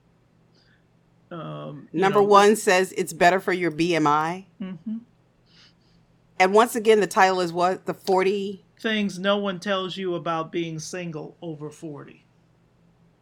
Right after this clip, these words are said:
Speaker 2: Okay. So it's better for your, uh,
Speaker 1: Yes.
Speaker 2: what is
Speaker 1: That
Speaker 2: it?
Speaker 1: somehow or other that, um, uh,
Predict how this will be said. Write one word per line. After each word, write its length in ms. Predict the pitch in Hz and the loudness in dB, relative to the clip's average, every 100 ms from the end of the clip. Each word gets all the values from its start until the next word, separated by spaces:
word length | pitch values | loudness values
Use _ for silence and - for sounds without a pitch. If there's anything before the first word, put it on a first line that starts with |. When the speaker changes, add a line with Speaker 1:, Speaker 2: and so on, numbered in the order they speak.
| _ _ - 156 | _ _ -16 -10
Speaker 2:
Okay. 420 | 156 151 135 139 _ _ | -10 -10 -12 -14 _ _
So 220 | - 180 | -6 -6
it's 140 | 165 | -4
better 260 | - 190 185 | 2 2 2
for 260 | - 185 170 | -2 -4 -4
your, 440 | 160 156 151 - | -2 -4 -4 -6
uh, 380 | 143 135 131 - - _ _ _ _ _ _ _ _ _ _ _ _ - | -4 -4 -6 -10 -16 _ _ _ _ _ _ _ _ _ _ _ _ -12
Speaker 1:
Yes. 440 | 175 143 135 - | -8 -8 -12 -10
Speaker 2:
what 200 | 139 185 | -2 0
is 80 | 175 | 2
Speaker 1:
That 80 | 160 | 0
Speaker 2:
it? 40 | |
Speaker 1:
somehow 540 | 147 240 220 220 202 190 | 0 -2 -2 -2 -2 -2
or 180 | 180 190 | -4 0
other 500 | 202 185 139 135 _ _ _ - | 0 -2 -8 -12 _ _ _ -20
that, 580 | 151 170 160 160 156 - | -12 -6 -4 -6 -8 -16
um, 720 | - 160 156 151 156 - - - _ _ _ _ _ _ _ _ _ _ _ _ _ - - | -12 -10 -10 -10 -10 -12 -16 -20 _ _ _ _ _ _ _ _ _ _ _ _ _ -20 -16
uh, 440 | 156 - 85 | -14 -14 -14